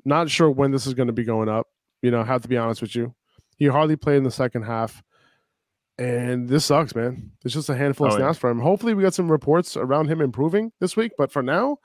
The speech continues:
Speaker 1: this is not the type of opportunity for a starting running back, fantasy running back. So
Speaker 2: No.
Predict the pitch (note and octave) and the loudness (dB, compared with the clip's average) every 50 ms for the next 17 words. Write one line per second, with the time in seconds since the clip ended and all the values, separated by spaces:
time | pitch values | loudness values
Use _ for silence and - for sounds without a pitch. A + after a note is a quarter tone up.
0 | _ - - - - - _ _ _ - E3+ G3 A#3 F3+ F#3 F#3+ F#3+ G3 F#3 D#3 | _ -20 -20 -20 -20 -20 _ _ _ -2 0 0 2 2 2 2 2 0 -4 -4
1 | - E3+ E3+ D#3+ D#3 D#3 D3+ C#3 C#3+ C3 - - D3+ D3+ C3+ A#2+ A2 G#2 G2+ - | -2 -2 0 2 2 2 2 2 0 -2 0 2 2 2 2 2 0 -4 -4 -8
2 | _ _ _ _ _ - C#3 C3 A2+ - - C#3+ B2+ B2 A#2+ A#2 B2 A#2+ G2 F#2 | _ _ _ _ _ 0 0 2 2 2 2 2 2 4 4 2 2 2 0 -2
3 | C2 A1+ - _ _ _ _ - C#3+ C#3+ C3 - A#2+ A#2 A2+ G#2 - - - - | -4 -6 -10 _ _ _ _ 2 2 2 2 0 -2 -2 -2 -2 -6 -10 -12 -14
4 | - - C#3+ C3 B2 A2+ - _ _ _ _ _ _ - - G2+ F#2 F2+ - | -4 0 2 2 2 0 -2 _ _ _ _ _ _ -6 -4 -4 -4 -6 -8